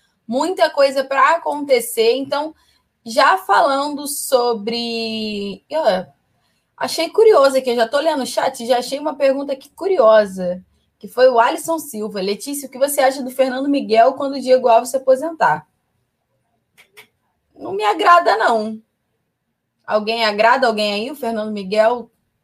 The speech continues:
no lugar do Diego Alves? Responde aí, mas é uma pergunta boa, gostei.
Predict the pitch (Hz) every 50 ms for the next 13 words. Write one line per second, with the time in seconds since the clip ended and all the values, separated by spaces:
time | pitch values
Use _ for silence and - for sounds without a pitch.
0 | _ _ _ _ _ _ _ 196 190 190 190 196 190 202 226 214 196 196 196 180
1 | 196 185 180 190 208 233 277 311 240 214 185 185 - - _ _ _ _ _ _
2 | - 196 196 190 - 208 226 262 277 294 254 202 185 190 190 190 208 202 220 240
3 | 254 277 269 - 330 294 302 320 330 440 453 381 - - 180 165 151 156 170 208
4 | 254 - - 240 196 170 165 156